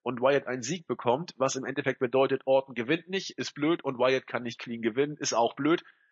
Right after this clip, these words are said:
Dazu kommt ein Match, das mich auch nicht wirklich mitgenommen hat. Eher mau, der Main Event für mich.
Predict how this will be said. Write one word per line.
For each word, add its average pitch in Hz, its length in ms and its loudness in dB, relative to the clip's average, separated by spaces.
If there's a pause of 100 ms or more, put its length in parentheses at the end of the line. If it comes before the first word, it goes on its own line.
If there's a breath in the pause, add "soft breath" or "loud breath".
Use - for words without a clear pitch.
(260 soft breath)
Dazu 147 280 2
kommt 147 220 0
ein 135 40 -10
Match, 156 220 0
das 139 100 -4
mich 147 180 -8
auch 135 140 0
nicht 139 160 -6
wirklich 139 220 -6
mitgenommen 147 560 -2
hat. 139 200 2 (1300)
Eher 170 260 6
mau, 127 420 2 (640 loud breath)
der 113 100 -6
Main 113 220 -8
Event 98 340 -12
für 95 100 -16
mich. 95 260 -18